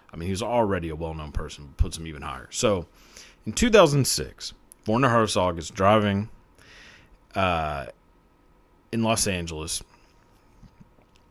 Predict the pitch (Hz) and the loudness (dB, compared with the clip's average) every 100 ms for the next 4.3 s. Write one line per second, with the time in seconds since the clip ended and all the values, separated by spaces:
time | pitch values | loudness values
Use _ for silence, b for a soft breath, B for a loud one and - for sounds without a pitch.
0 | - _ 113 110 101 92 85 82 - _ | -20 _ 2 4 2 0 -4 -8 -12 _
1 | _ _ _ _ _ _ - - 131 117 | _ _ _ _ _ _ -6 0 2 2
2 | 104 - 139 131 - 82 62 - - - | 0 2 4 4 2 -6 -6 -10 -16 -18
3 | _ _ _ _ _ _ - 110 104 92 | _ _ _ _ _ _ -6 -2 -2 -2
4 | 82 82 | -6 -8